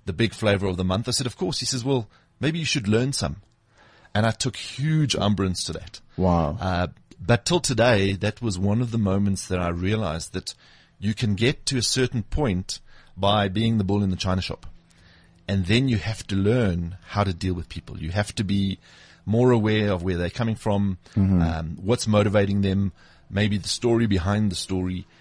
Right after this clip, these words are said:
Speaker 1: and you have to learn to bite your, your tongue a bit. And that, that's still a challenge for me today.
Speaker 2: <laughs>
Speaker 1: It doesn't come
Speaker 2: We
Speaker 1: easy.
Speaker 2: live and we learn, Harry.
Speaker 1: But,
Speaker 2: We
Speaker 1: uh,
Speaker 2: live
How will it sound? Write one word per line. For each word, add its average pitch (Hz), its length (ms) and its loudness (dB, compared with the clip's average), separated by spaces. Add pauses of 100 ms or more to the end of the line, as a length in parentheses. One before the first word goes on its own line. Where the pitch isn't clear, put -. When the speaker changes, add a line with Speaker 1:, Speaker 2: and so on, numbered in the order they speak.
(180)
Speaker 1:
and 95 140 -4
you 98 40 0
have 120 140 -4
to - 80 -4
learn 101 140 2
to 85 80 -8
bite 98 280 2
your, 92 360 -2 (180)
your 87 120 -6
tongue 113 200 -2
a 113 60 -2
bit. 80 240 -6
And 90 160 -4
that, 117 240 2
that's 120 180 0
still 180 180 0
a 131 40 2
challenge 104 320 0
for 110 80 -6
me 110 80 -4
today. 95 340 -4
Speaker 2:
<laughs> - 60 -12
Speaker 1:
It 117 720 2
doesn't 131 280 6
come 117 160 2
Speaker 2:
We 139 120 12
Speaker 1:
easy. 151 140 10
Speaker 2:
live 170 140 8
and 180 140 8
we 170 100 8
learn, 139 320 8
Harry. 113 280 10
Speaker 1:
But, 120 180 10
Speaker 2:
We 104 160 6
Speaker 1:
uh, 131 100 8
Speaker 2:
live 123 180 10